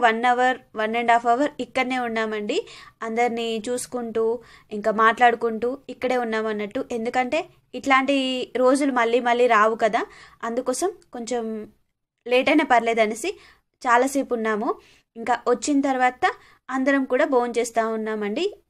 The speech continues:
మార్నింగ్ మిగిలిన కర్రీస్ అన్నీ ఉన్నాయి, అందుకే వేడి వేడి అన్నం పెట్టేశాము ఇందులోకి. నేను ఉప్మా already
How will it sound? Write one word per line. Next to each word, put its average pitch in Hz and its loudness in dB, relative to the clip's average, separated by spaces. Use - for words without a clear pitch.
మార్నింగ్ 262 0
మిగిలిన 247 -4
కర్రీస్ 247 2
అన్నీ 226 -2
ఉన్నాయి, 214 -2
అందుకే 226 -4
వేడి 247 2
వేడి 240 4
అన్నం 226 -2
పెట్టేశాము 208 -4
ఇందులోకి. 208 -4
నేను 247 -6
ఉప్మా 277 0
already 247 0